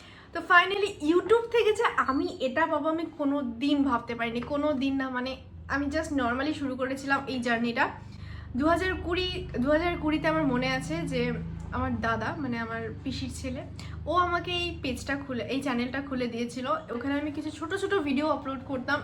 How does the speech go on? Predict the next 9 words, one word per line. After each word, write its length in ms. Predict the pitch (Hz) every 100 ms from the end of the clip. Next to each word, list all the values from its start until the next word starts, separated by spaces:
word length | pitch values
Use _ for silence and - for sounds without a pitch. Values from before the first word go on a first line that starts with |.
| -
সেরমভাবে 600 | - 294 302 320 320 339
কোনো 260 | 294 311
সিরিয়াস 460 | 339 285 277 302 294
নিয়ে 280 | 262 285 277
just 240 | 311 269
normally 400 | 233 233 247 277
আমি 180 | 277 277
খুলেছিলাম 560 | 262 240 226 254 254 240
পেজটা। 500 | 220 214 - 277